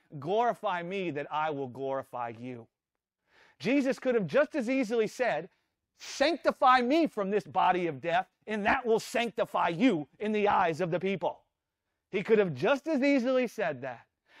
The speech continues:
When the, the people see me nailed to the tree, and they, 'cause Jesus was all the time calling upon the name of the Lord in the midst of the people. Don't you realize that? Just like Israel. Israel was always saying, "Yahweh, Yahweh, Yahweh." And then all that came upon them was death and destruction.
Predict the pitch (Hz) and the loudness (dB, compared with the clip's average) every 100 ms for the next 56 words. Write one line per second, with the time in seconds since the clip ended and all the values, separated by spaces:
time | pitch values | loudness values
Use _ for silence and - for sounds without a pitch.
0 | - - 208 202 202 170 226 262 220 277 | -18 -2 0 0 -2 -2 0 2 2 4
1 | 359 320 156 120 - - 320 302 285 233 | 4 4 -4 -8 -8 2 4 6 4 4
2 | 254 285 277 247 214 269 240 123 - _ | 4 4 2 -2 -2 -2 -2 -4 -10 _
3 | _ - 254 269 262 285 - - 370 240 | _ -2 2 4 4 0 -6 2 2 8
4 | 381 466 466 381 339 359 370 285 339 349 | 10 12 10 8 12 12 12 8 6 4
5 | 269 330 330 320 294 311 311 320 311 294 | 8 10 10 8 4 4 6 6 6 6
6 | 294 381 302 269 302 - 285 240 359 311 | 6 6 6 4 2 0 -4 0 2 2
7 | 214 277 311 285 285 339 349 262 349 370 | 2 0 0 0 0 2 0 0 0 -2
8 | - - 359 - 359 - 381 311 262 160 | -4 -2 -2 4 4 4 0 2 2 0
9 | - 359 381 392 339 302 294 349 359 - | -2 0 2 6 6 8 8 8 6 4
10 | 339 302 294 302 349 269 269 302 330 269 | 4 6 6 8 6 8 8 8 8 6
11 | 277 269 311 247 - - 294 320 320 302 | 4 6 8 6 2 -6 2 4 8 10
12 | 370 330 - 320 302 233 269 339 285 247 | 10 10 2 0 0 0 4 6 6 2
13 | 220 202 302 311 277 247 - 330 - 156 | 2 4 2 2 -2 0 4 4 4 -12